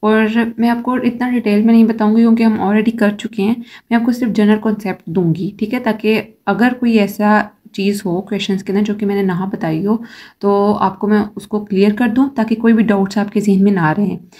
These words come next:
और अगर आपके पास ये क्वेश्चंस नहीं लिखे हुए तो आप इनका स्क्रीनशॉट ले लेना, ठीक है बच्चों। ओके बच्चों, our first question is, why suspension and solution do not show Tyndall effect while colloids do?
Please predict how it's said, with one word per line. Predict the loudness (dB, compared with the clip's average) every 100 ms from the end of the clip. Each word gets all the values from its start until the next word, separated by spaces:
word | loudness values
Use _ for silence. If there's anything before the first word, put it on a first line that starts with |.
| -14 0
और | 2
अगर | 4
आपके | 2 2 -2
पास | -2 -2
ये | -4
क्वेश्चंस | -4 -4 -4 -4 -6
नहीं | -2 2
लिखे | 2 2 4
हुए | 4 4 2 -2 _ _
तो | 0
आप | 2 2
इनका | 2 2 2
स्क्रीनशॉट | 0 0 0 0 -2
ले | -2
लेना, | -2 -4 -8
ठीक | -4
है | 0
बच्चों। | 0 -2 -6 -10 _ _ _ _ _
ओके | -2 2 4
बच्चों, | 2 0 0 2
our | 0 0
first | -4 -2
question | -4 0 2
is, | 2 0 -8 _ _ _
why | 0 2 2
suspension | 0 -4 0 0 2 0 0 0
and | 2
solution | 2 2 2 4 2 2 4
do | 6
not | 6 4 2
show | -2 2 2 2 -6 _ 4
Tyndall | 6 6 0
effect | 0 0 0 0
while | 2 2 0
colloids | 0 0 -2
do? | -2